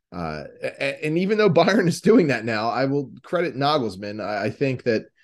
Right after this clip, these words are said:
uh, it, it takes a lot of fortitude to make that decision, uh,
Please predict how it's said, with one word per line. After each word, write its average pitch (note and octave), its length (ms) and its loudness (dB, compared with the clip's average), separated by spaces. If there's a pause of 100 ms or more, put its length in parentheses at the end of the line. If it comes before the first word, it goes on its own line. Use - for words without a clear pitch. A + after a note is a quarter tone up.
(340)
uh, F#2 460 -2 (1080)
it, E3+ 60 -16 (280)
it D#3 220 -4
takes F#3 400 0 (100)
a B2 60 -4
lot B2 400 2
of A#2 420 0 (1160)
fortitude E3 760 0 (100)
to - 80 -8
make C#3+ 220 -2
that C3+ 240 -2
decision, C#3 640 -8 (220)
uh, A2 440 -2